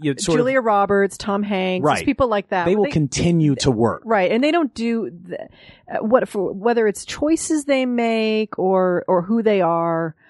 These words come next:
Speaker 2: Um, uh, they seem to just, they're, they're in that orbit. They, they, there's
Speaker 1: Mm-hmm.
Speaker 2: no real bad choices they've made. Even if they've made a bad film, it's like, no,
Speaker 1: Right.
Speaker 2: it didn't really hurt that much. They're still
Speaker 1: Yeah.
Speaker 2: in that orbit.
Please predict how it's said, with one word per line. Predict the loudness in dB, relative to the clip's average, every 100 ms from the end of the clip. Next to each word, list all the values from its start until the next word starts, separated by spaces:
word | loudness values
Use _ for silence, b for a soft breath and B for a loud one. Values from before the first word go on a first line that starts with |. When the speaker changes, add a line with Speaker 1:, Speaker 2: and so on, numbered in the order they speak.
| b b _
Speaker 2:
Um, | -2 0 0 0 0 -2 -2
uh, | -4 -4 -6 -12 -6 -4 -4 0
they | 2 4
seem | 2 4 4 4
to | 2
just, | 2 0 -4 -14
they're, | -6 0 0 2
they're | 0 0
in | 0 0
that | 0 0
orbit. | 2 0 -2 -2
They, | -4
they, | -2 -4
there's | -2 -2
Speaker 1:
Mm-hmm. | 2
Speaker 2:
no | 2 2
real | 0 0
bad | 0 0 0 -2
choices | -4 -4 -4 -8 -4
they've | -4 -2
made. | -4 -2
Even | 0 0
if | 0
they've | 0
made | 2 0
a | 2
bad | 0 -2
film, | -2 0 0 -2
it's | -4
like, | -4
no, | 0
Speaker 1:
Right. | 0 0
Speaker 2:
it |
didn't | -2 -4
really | -4 -4 -2
hurt | -4 -4
that | -6 -8
much. | -6 -8 -10 -6
They're | -4
still | 2 2
Speaker 1:
Yeah. | 4
Speaker 2:
in |
that | 4 4
orbit. | 2 0 -4